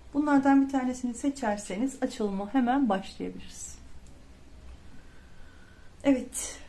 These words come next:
onun aklına geliyor muyum? Benimle ilgili en çok neyi hatırlıyor diyoruz arkadaşlar.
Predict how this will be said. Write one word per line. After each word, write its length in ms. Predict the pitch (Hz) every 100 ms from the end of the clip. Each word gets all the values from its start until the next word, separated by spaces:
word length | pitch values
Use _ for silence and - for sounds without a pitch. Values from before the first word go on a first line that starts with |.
| - -
onun 220 | 320 330
aklına 380 | 277 247 - 202
geliyor 480 | 190 233 294 302 311
muyum? 260 | 311 320 330 - - - - - - - - - - - - - - - - -
Benimle 480 | 427 381 285 220 214
ilgili 240 | 262 208
en 180 | - 277
çok 280 | 262 233 -
neyi 360 | 196 220 254 277
hatırlıyor 760 | 214 202 196 175 165 180 214 285 214
diyoruz 320 | 180 165 -
arkadaşlar. 760 | 202 - 170 175 - 180 -